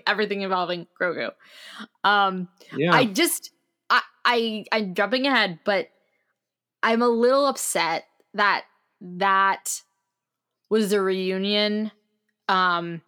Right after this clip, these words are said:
Speaker 1: it felt a little bit rushed. Uh, I wished we could have seen him maybe helmetless for it. I, I, I, I, there's, like, so many expectations I had of this episode, but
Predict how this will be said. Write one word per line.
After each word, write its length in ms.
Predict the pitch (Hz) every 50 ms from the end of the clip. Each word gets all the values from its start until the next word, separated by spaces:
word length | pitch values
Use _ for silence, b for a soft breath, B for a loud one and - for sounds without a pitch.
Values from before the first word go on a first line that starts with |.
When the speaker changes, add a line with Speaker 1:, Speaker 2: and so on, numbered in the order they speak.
| _ -
Speaker 1:
it 140 | - 214 214
felt 220 | - 220 214 208
a 40 | 196
little 280 | 196 190 196 202 214 220
bit 140 | 247 - 151
rushed. 640 | 190 196 185 190 196 208 - - - - - - _ _ _ _ _ _ _ _ _ _ _ _ _ _ _ _ - -
Uh, 720 | - 208 196 190 190 190 190 185 185 185 180 180 175 - - _ _ _ _ _ _ -
I 100 | 214 226
wished 460 | 202 185 185 190 226 226 220 - - -
we 140 | 233 233
could 160 | - - 233 214
have 100 | 202 -
seen 320 | - - - 214 208 208
him 500 | 190 196 202 190 190 190 190 185 185 - _ _ _ _
maybe 300 | - 208 202 202 180 180
helmetless 840 | 180 - - 254 269 269 269 - - - 240 247 247 240 - - -
for 300 | - 240 240 247 240 240
it. 300 | 240 233 233 226 - - -
I, 180 | 220 226 233 196 B B B B B B B B _ _ _ _ _ -
I, 260 | - 220 226 233 - - - - - _ _ _ _ _ _ _ _ _ _ _ _ -
I, 140 | - 226 233 -
I, 80 | - 262
there's, 240 | 247 247 262 247 247
like, 120 | 262 262 -
so 220 | - - 262 254 262
many 240 | 285 302 302 294 269
expectations 540 | 247 - - 220 208 214 196 180 214 220
I 40 | 214
had 100 | 208 214
of 40 | 196
this 80 | 185 180
episode, 520 | 185 175 185 - 226 214 226 220 190 175
but 160 | 165 214 190